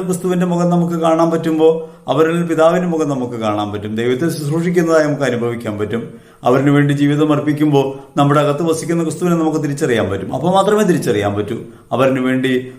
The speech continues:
സ്വയം സമർപ്പിക്കുമ്പോൾ. അങ്ങനെ സ്വയം സമർപ്പിക്കുമ്പോൾ, സ്വന്തം ജീവിതം ബലിയാക്കി മാറ്റുമ്പോൾ, സാക്രിഫിഷ്യലായ ഒരു ലവ് നമ്മൾ പ്രാക്ടീസ് ചെയ്യാൻ തുടങ്ങുമ്പോഴാണ് നമ്മുടെ അകത്ത് വസിക്കുന്ന ക്രിസ്തുവിനെ നാം തിരിച്ചറിയുക. അപ്പോഴാണ് നമുക്ക് പിതാവായ ദൈവത്തിൻ്റെ മക്കളാണെന്ന ബോധ്യം ഉറയ്ക്കുക. ശിലറ്റം പ്രിയപ്പെട്ട മറിയം ഇത് അംഗീകരിക്കുന്നുണ്ട്,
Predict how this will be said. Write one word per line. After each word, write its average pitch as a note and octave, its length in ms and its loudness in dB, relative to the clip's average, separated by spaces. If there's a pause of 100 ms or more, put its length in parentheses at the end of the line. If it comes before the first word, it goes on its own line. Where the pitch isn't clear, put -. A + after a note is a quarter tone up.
സ്വയം C3 260 0
സമർപ്പിക്കുമ്പോൾ. G#2+ 720 -4 (140)
അങ്ങനെ F3 180 2
സ്വയം E3+ 240 2
സമർപ്പിക്കുമ്പോൾ, E3 680 0 (340)
സ്വന്തം E3 340 2
ജീവിതം E3 360 0
ബലിയാക്കി E3+ 420 2
മാറ്റുമ്പോൾ, D3 500 -2
സാക്രിഫിഷ്യലായ E3 760 0
ഒരു D#3 140 6
ലവ് D3 300 2 (300)
നമ്മൾ D3 140 2
പ്രാക്ടീസ് D3 500 0
ചെയ്യാൻ F3 200 2
തുടങ്ങുമ്പോഴാണ് C#3+ 800 2 (200)
നമ്മുടെ C#3+ 240 2
അകത്ത് E3+ 180 0
വസിക്കുന്ന E3 340 0
ക്രിസ്തുവിനെ D3+ 340 -2
നാം C3 240 0
തിരിച്ചറിയുക. A#2+ 600 0 (240)
അപ്പോഴാണ് C#3 500 2
നമുക്ക് B2 200 -6
പിതാവായ A#2+ 440 2
ദൈവത്തിൻ്റെ A#2 560 2
മക്കളാണെന്ന B2+ 680 2
ബോധ്യം A#2 460 -4 (260)
ഉറയ്ക്കുക. G#2 460 -4 (380)
ശിലറ്റം D#3+ 340 0
പ്രിയപ്പെട്ട D#3+ 300 2
മറിയം D3+ 440 2
ഇത് F3+ 100 0
അംഗീകരിക്കുന്നുണ്ട്, A2 920 -2